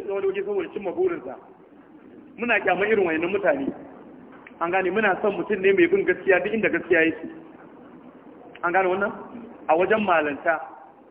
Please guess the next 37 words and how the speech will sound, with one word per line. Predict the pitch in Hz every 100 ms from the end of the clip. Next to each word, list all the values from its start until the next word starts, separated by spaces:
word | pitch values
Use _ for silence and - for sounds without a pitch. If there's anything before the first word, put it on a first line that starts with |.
| -
ya | 156
zama | 185 190
to | 196 202
in | 202
an | 220
tambaye | 214 175 160 196
ka | 185 -
abin | 160 202 247
da | 202
ka | 185 196
sani | 208 170
gaskiya | 180 185 196 180
shi | 180
zaka | 185 170
faɗa. | 151 135 - - - - - - - - - - - -
A | 165
wajen | 190 214 233
kasuwanci, | 226 226 226 226 226 226 - - - - - - - - -
in | 254 269
ga | 220 190
wani | 208 220
abu | 202 359 370
original, | 170 196 208 180 131 - - - - - -
ga | 170 175
wani | 180 233 233
abu | 196 175
mara | 202 185 -
kyau, | 208 151 - - - - - - - -
to |
ka | 185
gaya | 185 233 202
wa | 175
mutane | - 180 175
wannan | 175 226 240 208
fa | 196
bai | 202
da | 170